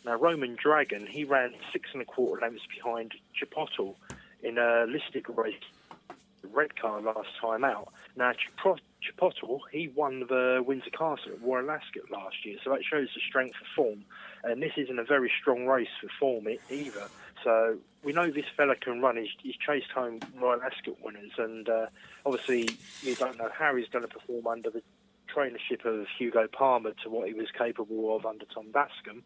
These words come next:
That's the thing that's, uh, we're betting a bit blind on. But when you look at his price, he's twenty to one to win this race,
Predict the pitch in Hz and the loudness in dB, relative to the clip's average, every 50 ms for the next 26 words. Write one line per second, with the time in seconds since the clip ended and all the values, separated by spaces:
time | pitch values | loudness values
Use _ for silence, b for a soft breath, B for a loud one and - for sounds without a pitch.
0 | B B B B B B B B 120 - - - 123 - - 123 113 117 113 113 | B B B B B B B B -6 -4 -4 -6 -6 -2 -2 -2 -2 -2 -2 -4
1 | 110 - - - - 110 110 110 110 110 - - 117 113 113 - 143 90 85 - | -4 -4 -8 -10 -8 -6 -6 -6 -8 -10 -12 -10 -8 -6 -2 0 0 -2 -2 -4
2 | - - 123 - - - 131 123 127 131 127 117 104 101 101 104 101 - B B | -6 -8 -8 -8 -4 0 4 4 6 6 4 2 0 -4 -6 -6 -8 -12 B B
3 | B B B B 117 123 135 139 135 135 135 147 - 135 - - - - - - | B B B B -4 0 0 2 2 2 2 2 0 -2 -6 -6 -6 -10 -8 -6
4 | 147 143 127 110 - 110 101 - - - - 160 147 131 - - 120 - - 120 | -4 -4 -4 -4 -6 -10 -14 -12 -12 -10 -8 -8 -8 -8 -8 -10 -8 -6 -4 -4
5 | 135 139 135 120 110 110 107 110 107 110 113 107 - - - 127 120 110 98 - | -2 -2 -4 -6 -6 -4 -4 -4 -4 -2 -4 -6 -4 0 2 4 4 2 2 -4